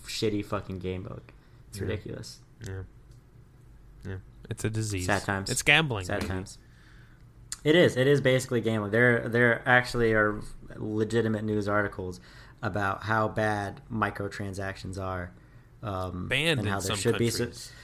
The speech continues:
Speaker 1: there needs to be some government regulation on microtransactions. It's ridiculous that
Speaker 2: Yeah.
Speaker 1: you're paying, um, like, twenty dollars a pack for useless cards.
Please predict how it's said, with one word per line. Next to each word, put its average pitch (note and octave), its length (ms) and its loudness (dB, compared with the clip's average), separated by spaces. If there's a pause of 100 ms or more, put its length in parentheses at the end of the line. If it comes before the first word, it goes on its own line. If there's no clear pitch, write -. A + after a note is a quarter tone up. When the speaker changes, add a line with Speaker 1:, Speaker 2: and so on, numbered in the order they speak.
(140)
Speaker 1:
there C3+ 140 8
needs F3+ 260 6
to C#3+ 100 4
be D3+ 140 6
some B2+ 200 2
government A2+ 340 4
regulation G#2+ 520 2
on G2 80 -4
microtransactions. G2+ 800 -4
It's F#2 160 -8
ridiculous G#2 680 -2 (520)
that G2+ 280 0
Speaker 2:
Yeah. G2+ 60 -4
Speaker 1:
you're G2+ 140 2
paying, G2+ 460 -4 (500)
um, G2 420 -2 (240)
like, G#2+ 160 0
twenty A2 260 0
dollars G#2 280 2
a F#2+ 60 -6
pack G#2+ 380 0
for G2+ 140 -2
useless G2+ 480 -4
cards. G2+ 480 -6